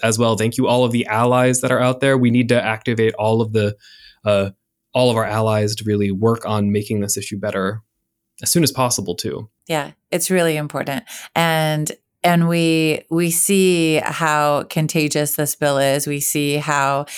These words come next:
Speaker 2: it is spreading through the U S, and we need to really activate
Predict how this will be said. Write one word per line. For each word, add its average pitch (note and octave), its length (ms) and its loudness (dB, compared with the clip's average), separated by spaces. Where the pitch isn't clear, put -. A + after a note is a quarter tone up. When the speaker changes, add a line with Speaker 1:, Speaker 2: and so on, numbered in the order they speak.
Speaker 2:
it C#3+ 340 2
is D3+ 280 0
spreading D3 400 -2
through D3 160 -2
the C#3+ 120 -2
U C#3 120 0
S, C3+ 300 -2
and D3 260 -4
we C#3+ 140 -4
need C#3 280 -4
to C#3 440 -2
really D#3+ 880 0
activate C#3+ 640 -2